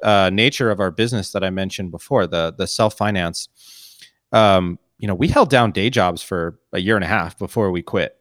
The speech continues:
um, and went full-time on Squadcast. So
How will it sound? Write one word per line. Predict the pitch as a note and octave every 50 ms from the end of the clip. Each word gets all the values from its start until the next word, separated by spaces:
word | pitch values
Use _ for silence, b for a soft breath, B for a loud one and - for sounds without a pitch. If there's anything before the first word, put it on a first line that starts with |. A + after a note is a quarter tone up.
| _ -
um, | G2 F#2 F2 E2+ E2 D#2+ E2 -
and | - F#2 F2 E2+ E2 E2 D#2
went | E2+ G2+ G2 F2+ - -
full-time | - G#2 F#2 - - A#2+ G2+ F2+ E2+
on | D#2+ E2+ E2+ E2+
Squadcast. | F2+ - - G2+ F2+ F#2 - - F#2 E2+ - - - - -
So | - F#2+ F2+ F2 F2 E2+ -